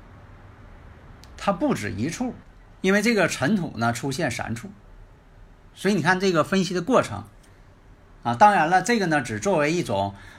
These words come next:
呃，判断的一种参考，绝不能说的当做一种证据。你说这一种，啊，相合的是证据，那，那不是那种情况。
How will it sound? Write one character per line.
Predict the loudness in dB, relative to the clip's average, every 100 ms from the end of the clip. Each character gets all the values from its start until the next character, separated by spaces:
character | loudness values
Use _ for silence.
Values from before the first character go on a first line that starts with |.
| -6
呃， | 0 2 2
判 | 0 2 2
断 | 2 -2
的 |
一 | -4
种 | -8 -12
参 | -6 -2 -2 -4
考， | -8 -14 -16 -12 -2
绝 | 0
不 | 2
能 | 2
说 | 2 0
的 | -2 -4 -12 2
当 | 4 4 0
做 | -2
一 | -2
种 | -4 0
证 | 0 0
据。 | -4 -6
你 | -4
说 | -2
这 | 0
一 | -2
种， | -2 -2 -4 -4 -10 -2
啊， | -2
相 | 2 2 2
合 | 2 -2
的 | -2 -4
是 | -4
证 | -2 -2
据， | -4 -8 -2
那， | 0 2
那 | 0
不 | -2
是 | -2
那 | 0 -2
种 | -4
情 | -6 -6
况。 | -6